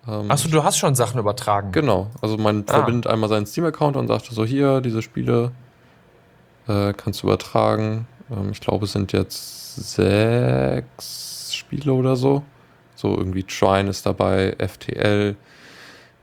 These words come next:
Speaker 1: ähm, Saints Row zwei, was ich schon sagte, Bit Trip Runner, Braid, äh, V V V, V V V, das schöne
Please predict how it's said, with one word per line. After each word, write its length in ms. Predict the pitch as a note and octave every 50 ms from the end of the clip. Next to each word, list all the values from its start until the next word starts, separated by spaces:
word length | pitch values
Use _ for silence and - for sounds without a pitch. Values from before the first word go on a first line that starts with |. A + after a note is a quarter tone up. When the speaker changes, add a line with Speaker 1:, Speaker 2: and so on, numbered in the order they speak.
| -
Speaker 1:
ähm, 520 | - F#2+ F#2 F#2 F2+ F2+ F2+ F2+ F2+ F#2 G2 -
Saints 300 | - - - F#2+ F#2 -
Row 80 | F#2 F#2+
zwei, 240 | - - A2+ A2+
was 140 | A2+ A2+ G#2+
ich 80 | A2 -
schon 160 | - G#2+ G2+
sagte, 280 | G#2 G2+ G2 - - G2
Bit 240 | F#2+ - - -
Trip 240 | - - A2 - - -
Runner, 380 | G#2+ G#2+ G#2 G#2 G#2 G#2 G#2
Braid, 720 | G2 - - - F#2+ G2 G2 G2+ G2 G2 F#2+ - - - - - _ -
äh, 280 | F#2+ F#2+ F#2 F#2 F#2 F#2+ G2 - - - - _ _ _ _
V 220 | - A#2+ A#2+ A2+
V 180 | G#2+ G#2+ G#2 G#2
V, 340 | A2+ B2+ C3+ C#3+ D#3 D#3 C3
V 60 | A#2+ A2+ A2
V 180 | G#2+ G#2+ G2+ G2
V, 280 | G#2 A2 C3+ E3+ G3+ G3+ - - - - - - - _ _ _ _ - - - - - _ _ _
das 160 | - - -
schöne 840 | - - A2 G#2 G#2 G2+ G2 G2+ G2+ G2+ F#2+ F#2+ F#2+ F#2 F#2 F#2+